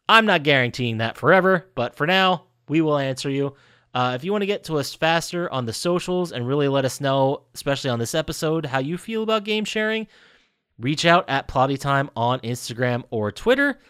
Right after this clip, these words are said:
And then if you want to, you know, maybe, uh, listen to us, uh, get around those work fil-, filters, you know, check us out.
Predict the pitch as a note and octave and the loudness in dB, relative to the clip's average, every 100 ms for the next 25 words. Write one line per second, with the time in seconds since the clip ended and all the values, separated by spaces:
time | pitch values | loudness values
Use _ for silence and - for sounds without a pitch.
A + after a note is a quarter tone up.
0 | _ _ _ _ C#3+ C#3+ D#3 D#3 D#3 C#3 | _ _ _ _ -4 -2 0 0 0 -2
1 | C3+ D3+ E3+ E3 D#3 D#3 - - D#3 D#3 | -4 0 0 2 2 0 -2 -6 0 2
2 | D#3 D#3 D3+ D#3 F3+ B3 A#3 A3 G3+ G3+ | 2 2 0 0 0 0 0 0 -2 -2
3 | G#3 G#3 G#3 G#3 G3+ G#3 - G#3 G#3+ G#3+ | 0 2 4 4 2 -2 -6 -8 -2 0
4 | G#3+ G3+ - - E3 E3+ E3 F#3 F#3 E3+ | -2 -4 -10 -6 -4 -4 -4 -2 -2 -2
5 | C#3+ G#3 G3+ - G#3 G3+ - G#3 G#3 G3+ | -2 -2 -2 -2 -4 -4 -6 -6 -6 -4
6 | G3+ G3+ F#3+ F3 - F#3 F3+ - F#3 G3 | -6 -6 -6 -6 -4 -6 -6 -2 0 0